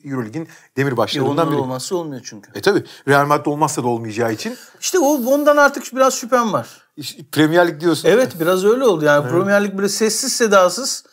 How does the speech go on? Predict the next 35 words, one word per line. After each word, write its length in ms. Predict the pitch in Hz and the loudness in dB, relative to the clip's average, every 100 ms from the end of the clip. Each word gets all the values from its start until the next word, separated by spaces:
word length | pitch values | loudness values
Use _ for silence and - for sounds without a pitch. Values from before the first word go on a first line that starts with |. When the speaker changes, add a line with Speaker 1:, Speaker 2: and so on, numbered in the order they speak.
| _ _ _ _ 165 | _ _ _ _ -10
Speaker 2:
bir 80 | |
tuzağa 360 | - 180 214 254 | -2 2 4 4
düşürdü 300 | 220 175 139 | 0 -6 -6
gibi. 240 | 123 117 | -8 -2
Yani 240 | 127 160 185 | 0 2 2
oradaki, 380 | 165 175 208 220 - _ - | 0 0 -2 -4 -6 _ -8
e, 140 | 156 151 | -4 -2
İtalyanlarda 880 | 143 165 160 175 285 202 214 240 | -2 0 0 0 0 0 0 0
ve 120 | 208 196 | 0 -2
İspanyollardaki 1000 | 196 - 208 208 202 202 196 202 220 214 | -6 -4 -2 0 0 0 0 -4 -12 -6
bağır 460 | 170 170 180 190 196 | 0 4 4 4 2
çağır 400 | 208 208 226 208 | 4 4 4 0
biraz 180 | 202 | 0
ondan 280 | 196 202 226 | 0 -2 0
kaynaklanıyor. 540 | 226 156 127 113 104 101 _ _ _ _ - | 0 -2 -4 -10 -12 -18 _ _ _ _ -6
Speaker 1:
Abi, 180 | 135 156 131 - - | -2 -2 -4 -16 -4
e, 60 | 151 117 113 117 - - | 0 0 0 -4 -6 -2
aslında 600 | 113 - 170 185 185 - | 0 -2 0 -2 -2 -8
kon-, 220 | 143 160 | -10 -6
yani 300 | 147 135 135 - _ _ _ - | -4 -2 -6 -12 _ _ _ -4
kamuoyunda 580 | 131 139 285 247 165 | 0 2 2 2 0
konuşulmayan 680 | - 135 131 180 180 123 170 123 | -2 -8 -6 -6 -6 -8 -8 -4
ama 180 | 135 135 | -2 0
bence 420 | 165 160 156 156 | 0 0 -2 -4
esas 280 | 120 - - | -6 -6 -6
Florentino 460 | 147 139 135 151 | -6 -6 -6 -8
Perez'in 460 | 131 143 123 127 123 | -8 -8 -8 -10 -8
veya 180 | 117 117 | -6 -6
işte 200 | 113 127 | -6 -10
annenin 440 | 120 135 143 135 | -10 -10 -12 -10
falan 180 | 131 120 | -10 -8
asıl 280 | 110 220 170 | -8 -8 -8
düşündüğü 340 | 135 147 151 | -8 -8 -8
konu 240 | 143 131 123 | -8 -12 -8
bu. 240 | 175 | -8